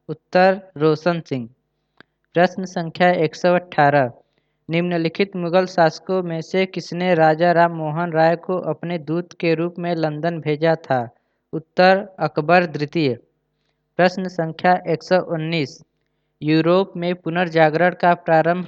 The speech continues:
कहाँ से हुआ था? उत्तर, इटली।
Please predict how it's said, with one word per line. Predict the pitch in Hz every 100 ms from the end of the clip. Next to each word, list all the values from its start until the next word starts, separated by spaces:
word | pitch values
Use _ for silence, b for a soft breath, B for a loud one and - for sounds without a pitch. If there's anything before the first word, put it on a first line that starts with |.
| -
कहाँ | 160 165 180
से | - 175
हुआ | 170 160 165
था? | 160 143 120 117 _ _ _ -
उत्तर, | 156 _ 185 185 190 -
इटली। | 175 165 151 160 123